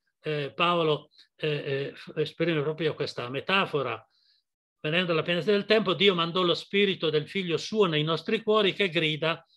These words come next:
Abba Padre". Infatti, quando eravamo bambini, eravamo come schiavi. Ecco,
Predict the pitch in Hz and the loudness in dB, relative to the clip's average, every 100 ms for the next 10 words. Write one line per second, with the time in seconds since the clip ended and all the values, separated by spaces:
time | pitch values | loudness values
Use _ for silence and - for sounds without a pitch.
0 | _ - 143 135 139 135 120 113 123 117 | _ -12 -6 -4 -2 -2 -2 -4 -6 -6
1 | _ _ - 170 - 190 196 175 160 175 | _ _ -12 -10 0 2 2 0 -2 0
2 | 175 185 185 180 208 202 208 214 196 170 | 2 2 2 2 0 2 2 2 0 -2
3 | 175 165 165 180 - 170 170 175 170 160 | -2 -2 -4 -6 -2 2 4 4 2 0
4 | 143 | -2